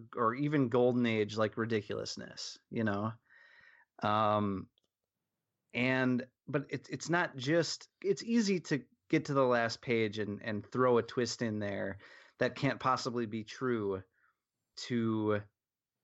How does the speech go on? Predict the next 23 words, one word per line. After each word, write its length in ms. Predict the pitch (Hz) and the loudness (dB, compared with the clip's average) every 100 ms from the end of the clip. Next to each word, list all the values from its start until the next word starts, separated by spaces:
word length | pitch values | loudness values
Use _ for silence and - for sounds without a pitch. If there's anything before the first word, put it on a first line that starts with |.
| _ _ - | _ _ -12
set 280 | - 156 139 | -2 2 2
up 120 | 131 | 2
the 60 | 131 | -2
next 260 | 123 - | -2 -2
issue, 240 | 127 - 117 | -6 -4 -4
and 100 | 113 | -4
then 60 | |
it's 120 | 110 | -6
gonna 160 | - 110 | -4 0
be 80 | 107 | 0
a 40 | |
disappointment. 640 | 101 - - 123 113 98 - | 0 -6 -4 -2 -2 -6 -10
But 120 | - | -4
the 80 | 120 | -4
thing, 440 | - 156 151 143 - | 0 4 4 2 -2
the 100 | 127 | -8
thing 400 | 110 151 151 139 | -4 0 4 4
with 240 | 131 120 - _ _ | 4 2 -2 _ _
Christopher 320 | 147 143 123 | -2 -2 -4
Priest 400 | - 214 160 - | -2 -2 -2 -2
is 140 | 123 117 | -2 0
that 260 | 120 117 - - - _ _ | 0 0 -8 -20 -20 _ _
the, 140 | 143 | -2